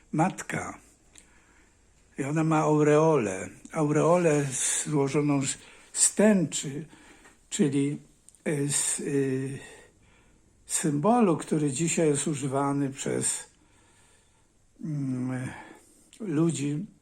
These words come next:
innych, którzy żądają prawa do normalnego życia.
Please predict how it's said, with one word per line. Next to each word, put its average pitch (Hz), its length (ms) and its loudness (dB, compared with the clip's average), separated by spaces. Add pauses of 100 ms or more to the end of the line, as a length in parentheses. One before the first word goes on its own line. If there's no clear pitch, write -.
(1120)
innych, 185 680 -2 (1400)
którzy 147 540 -4
żądają 139 580 -2
prawa 131 500 -2
do 117 160 -8
normalnego 131 640 -2
życia. 117 720 -6